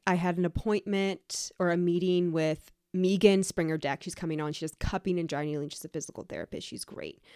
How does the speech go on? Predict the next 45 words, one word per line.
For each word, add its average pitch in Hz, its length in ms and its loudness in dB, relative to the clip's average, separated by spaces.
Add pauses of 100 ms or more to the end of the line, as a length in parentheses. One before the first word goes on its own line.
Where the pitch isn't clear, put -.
(160)
So - 100 -6
I - 40 0
had - 20 0
a 226 60 2
meeting 277 260 6
with 262 120 0
her 175 420 4 (100)
and 170 500 0 (260)
she - 140 -10
was 165 80 -6
like, 170 80 -4
"Do - 80 -4
you 214 60 4
have 220 80 0
any 233 100 0
pain?" 202 320 -4
I - 20 -4
was 190 120 -6
like, - 120 -12
"No, 277 180 -4
I 196 40 0
actually - 240 -4
feel 285 180 2
great. 180 300 2
You 160 60 -2
know, 160 80 0
my 165 80 2
lower 175 240 4
back 196 260 0
was 170 260 0
hurting, 226 420 0 (100)
not 175 260 2
anymore. 202 600 2 (420)
I'm 170 160 -2
good." 196 280 2
She's - 80 -6
like, 294 80 0
"Okay, 311 160 4
we'll 294 120 4
just 277 200 -4
do 208 160 4
it - 80 0
for, 190 120 -2
like, 170 240 0
overall 160 640 4